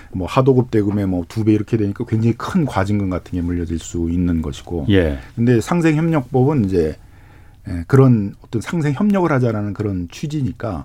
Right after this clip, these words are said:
Speaker 2: 예.
Speaker 1: 제재나 이런 것들이 좀 굉장히 약하게 돼 있는 거죠.
Speaker 2: 그러니까 아까 오천만 원이라고 하면은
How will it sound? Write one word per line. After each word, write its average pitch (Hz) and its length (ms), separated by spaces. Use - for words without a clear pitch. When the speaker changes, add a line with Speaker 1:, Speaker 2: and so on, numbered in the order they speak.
Speaker 2:
예. 80 280
Speaker 1:
제재나 143 420
이런 123 180
것들이 135 260
좀 135 180
굉장히 113 280
약하게 92 640
돼 85 100
있는 73 380
거죠. 71 420
Speaker 2:
그러니까 147 260
아까 131 180
오천만 175 580
원이라고 127 400
하면은 92 600